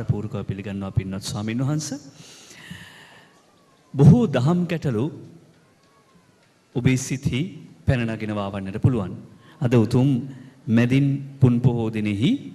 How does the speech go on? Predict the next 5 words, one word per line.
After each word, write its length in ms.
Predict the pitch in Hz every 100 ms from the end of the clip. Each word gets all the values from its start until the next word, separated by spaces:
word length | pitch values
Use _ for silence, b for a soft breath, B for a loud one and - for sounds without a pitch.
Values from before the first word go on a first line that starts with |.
| - - - _ _ B B B B B B _ _ _ 147
ධර්ම 400 | 127 123 135 139 139 139 - 110
දේශනාවලට 800 | 110 120 - 123 120 113 113 117
සවන් 320 | 120 107 107
දීමෙන් 360 | 110 107 107 101 110 -
ඉක්බිතිව, 540 | 127 135 123 - 95